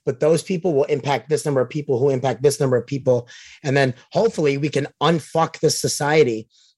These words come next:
of what it's become over the last however many years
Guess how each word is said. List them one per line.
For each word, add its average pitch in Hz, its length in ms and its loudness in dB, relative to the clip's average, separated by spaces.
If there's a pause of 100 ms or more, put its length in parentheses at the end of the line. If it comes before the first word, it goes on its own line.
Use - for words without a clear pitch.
(140)
of 131 160 0
what 135 160 2
it's 127 120 -6
become 135 480 -2
over 120 220 0
the 120 100 0
last 123 320 -2
however 127 320 0
many 123 220 0
years 120 560 -2